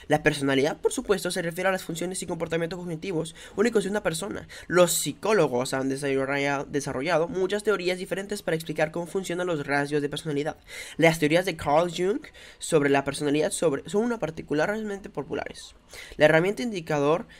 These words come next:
de tipo de Myers-Briggs ha surgido de un estudio posterior de su investigación. Motivaciones. Los motivos se refieren a, principalmente a las recompensas y el valor. Las teorías sobre los motivos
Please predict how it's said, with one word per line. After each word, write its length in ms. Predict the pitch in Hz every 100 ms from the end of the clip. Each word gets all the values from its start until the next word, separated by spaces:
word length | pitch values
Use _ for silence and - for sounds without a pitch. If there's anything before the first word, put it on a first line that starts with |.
| -
de 220 | 131 117
tipo 400 | - 135 135 139
de 200 | 131 135
Myers-Briggs 1200 | 139 135 127 120 151 190 - 151 160 214 - - - - -
ha 160 | 180 220
surgido 400 | 226 - 202 202
de 80 |
un 80 | 175
estudio 400 | 180 180 180 185
posterior 460 | 165 160 139 165 320 - - -
de 280 | 147 151 185
su 160 | - 202
investigación. 640 | 190 180 175 175 - - - - - _ _ _ -
Motivaciones. 760 | 135 143 127 - - - - - - - -
Los 220 | 165 175
motivos 520 | 185 165 233 277 285
se 140 | - 170
refieren 400 | 151 151 170 175
a, 80 | 175
principalmente 640 | 190 185 220 233 247 247
a 60 | 220
las 120 | 208
recompensas 640 | 208 202 208 208 208 208
y 60 | 208
el 80 |
valor. 280 | 196 220 165 - - -
Las 240 | 139 -
teorías 360 | 135 143 160 160
sobre 180 | 175
los 120 | 170 185
motivos 680 | 175 180 175 208 240 -